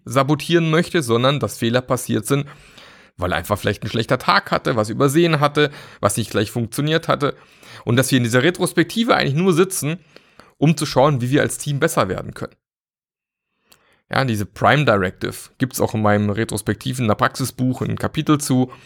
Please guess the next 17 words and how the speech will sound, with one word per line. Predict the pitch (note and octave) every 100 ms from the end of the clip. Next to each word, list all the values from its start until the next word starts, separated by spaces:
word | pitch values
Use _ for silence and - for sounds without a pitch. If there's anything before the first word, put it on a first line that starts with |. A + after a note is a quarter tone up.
| - - - -
wo | A#2
verschiedene | A#2+ G#2+ B2 B2 A#2+ A2+ G#2 G2 - -
Prime | G#2 A2+
Di-, | B2+
Direkt-, | - G#2+ A#2 A#2 - -
äh, | G2
Direktiven | F#2 B2 B2+ B2+ - - C3 B2+ -
<laughs> |
beschrieben | B2+ - - D3+ D#3+ C#3
werden. | C#3+ D3 - - - - - -
Äh, | - A#2+
da | A2+
gerne | A2 B2
noch | A#2
mal | G#2
reinschauen. | G2 A2 C#3+ C3+ C3+ C#3 - - - - - - - _
Und | D3+ D#3+ -